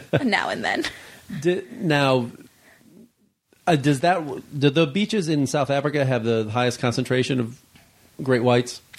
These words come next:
Speaker 1: anywhere in the world?
Speaker 2: Well, um, for sure where I live in False Bay, and that's, I mean, if you watch Discovery Shark Week, where, you know, the sharks jump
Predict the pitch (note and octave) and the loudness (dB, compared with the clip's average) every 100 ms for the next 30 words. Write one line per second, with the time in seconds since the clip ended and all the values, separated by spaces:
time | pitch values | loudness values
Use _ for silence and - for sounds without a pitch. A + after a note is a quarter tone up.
0 | - - D3+ C3 B2+ B2 B2 B2+ B2+ B2+ | -20 -8 -2 0 2 2 0 0 -2 -6
1 | _ A3+ G#3 G3 D4 - - G#3+ G3+ G3 | _ -6 0 0 -2 -8 -8 -2 2 4
2 | G3 G3 F#3+ - - - A3 - - A3+ | 2 0 -6 -10 -10 -6 -4 -2 0 2
3 | G#3 G#3+ F3+ F#3 F3 F3 - - F#3+ F3+ | 2 2 2 2 2 0 -2 -10 -10 -6
4 | - F#3 - E3 D#3+ - G3 G#3 - - | -2 -2 2 2 2 2 0 0 -4 -8
5 | - G#3 F#3+ G3 F#3+ F3 - F#3+ - F3 | -2 0 0 0 0 0 0 -4 0 0
6 | F3 F3 E3+ F3+ F3 E3+ E3+ E3+ D#3 D#3+ | 2 2 0 0 -2 -4 -2 2 2 2
7 | D#3+ D3+ D3 D3+ D3 - D3+ - E3 C#3+ | 0 -4 0 0 0 2 0 -2 -6 -2
8 | D#3 D#3 E3+ | 0 0 0